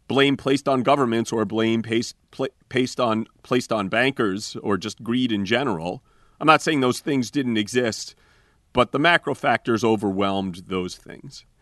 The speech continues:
And so, uh, going forward, we really have to widen our aperture a little bit in trying to look at both, both of these sides if we want to be preventing and managing the next financial crisis.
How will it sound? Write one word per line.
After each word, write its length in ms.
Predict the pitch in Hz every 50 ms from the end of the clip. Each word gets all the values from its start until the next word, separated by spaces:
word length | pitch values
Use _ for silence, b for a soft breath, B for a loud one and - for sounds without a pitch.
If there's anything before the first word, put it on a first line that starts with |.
| _ _ _
And 180 | - 107 104 -
so, 600 | - - 131 120 113 110 107 107 110 113 - -
uh, 220 | 120 113 107 117 120 - 131
going 320 | 117 117 165 156 143 127
forward, 540 | 117 - - 220 233 156 117 104 104 104 b b b b b b b b b
we 80 | - 170
really 220 | 156 143 123 113
have 140 | 113 120 117
to 100 | - 120
widen 420 | 110 107 110 131 131 131 131 117 113
our 140 | 107 107
aperture 500 | 113 120 131 139 - - - - - 110
a 60 | 95 90
little 220 | 92 92 90 87
bit 300 | 82 - 92 87 90 - _ _ _ -
in 100 | 107 98
trying 360 | - - 117 110 101 98 95
to 260 | - 110 107 98 - - -
look 320 | 113 107 113 131 127 -
at 260 | 110 101 107 - -
both, 340 | - 110 107 107 101 - _ _ _ _ _
both 260 | - 139 160 156 -
of 140 | 127 104 98
these 200 | 107 101 95 -
sides 560 | - - 120 123 110 87 85 90 92 - - b b b b b b b b
if 160 | 113 104 -
we 100 | 120 110
want 220 | 104 95 110 110
to 60 | 101 98
be 240 | 87 110 107 101
preventing 560 | 92 - 104 92 101 104 104 98 - 101 92 92
and 100 | 90 90
managing 400 | 92 90 90 95 90 - 95 87
the 100 | 85 85
next 280 | 90 87 - - -
financial 420 | _ - 80 76 78 80 - - -
crisis. 480 | - - - - - - - - -